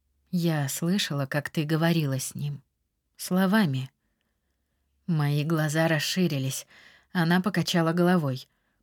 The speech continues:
«Не переживай, больше никто не слышал. Мы дали тебе немного личного пространства.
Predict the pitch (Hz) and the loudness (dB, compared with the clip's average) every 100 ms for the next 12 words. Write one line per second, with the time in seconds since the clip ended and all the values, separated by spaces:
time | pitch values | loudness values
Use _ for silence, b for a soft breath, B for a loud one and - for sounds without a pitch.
0 | _ _ _ - 180 175 175 170 175 165 | _ _ _ -2 2 6 4 4 2 2
1 | 170 151 139 135 b b b b 202 180 | 2 0 -2 -6 b b b b 2 6
2 | 170 - 170 160 147 - 175 208 - 143 | 4 2 0 0 -2 0 2 2 0 -4
3 | 135 135 139 _ _ _ _ _ _ _ | -4 -6 -8 _ _ _ _ _ _ _
4 | - 196 180 180 165 180 208 156 - 165 | -2 4 6 6 4 4 4 2 0 -2
5 | 175 175 156 160 170 160 156 151 - 156 | 2 4 4 2 0 0 -2 -4 -4 -4
6 | 156 - 170 - 175 147 135 - 90 | -4 -2 -4 -2 -2 -2 -4 -12 -18